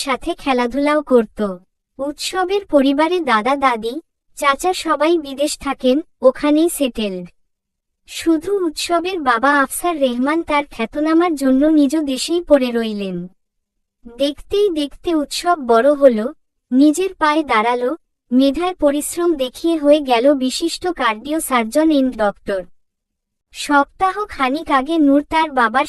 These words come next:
সাথে রীতিমতো এসে কাজে হাত লাগালো। অমনি উৎসব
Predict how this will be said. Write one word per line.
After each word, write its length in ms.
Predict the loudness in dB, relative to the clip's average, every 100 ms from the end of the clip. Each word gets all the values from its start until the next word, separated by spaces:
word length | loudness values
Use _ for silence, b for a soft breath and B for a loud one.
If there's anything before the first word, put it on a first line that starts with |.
| -2
সাথে 240 | -6 -4 -4
রীতিমতো 480 | -4 -2 -2 -2 0 0 0
এসে 180 | -2 -2
কাজে 240 | -2 -2 -4 -4
হাত 160 | -4 -2
লাগালো। 420 | -2 -2 -4 -4 -8 -10 _ _ _ _ _ _ _ _
অমনি 420 | 2 4 4 4 4 2
উৎসব 420 | 0 -2 -2